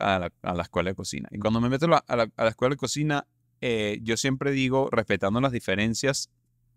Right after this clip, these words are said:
y las distancias, que es como cuando esos entrenadores hablan de Messi cuando empezó a jugar fútbol. Los chefs con los que yo estudié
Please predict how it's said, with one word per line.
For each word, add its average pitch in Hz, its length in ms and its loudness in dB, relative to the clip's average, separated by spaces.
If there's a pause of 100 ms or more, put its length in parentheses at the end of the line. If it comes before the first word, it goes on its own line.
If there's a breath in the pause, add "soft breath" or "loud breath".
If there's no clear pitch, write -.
(240)
y 110 100 0
las 101 120 6
distancias, 117 580 0 (560)
que 135 80 2
es 127 100 -2
como 156 260 2
cuando 113 480 2
esos 131 260 -2
entrenadores 123 800 2 (140)
hablan 131 360 4
de 110 120 4
Messi 113 480 2
cuando 113 240 2
empezó 95 260 0
a 98 60 2
jugar 104 220 0
fútbol. 78 460 -8 (520)
Los 113 220 4
chefs - 320 4
con 151 120 0
los 160 120 -4
que 113 120 -2
yo 107 240 2
estudié 120 560 0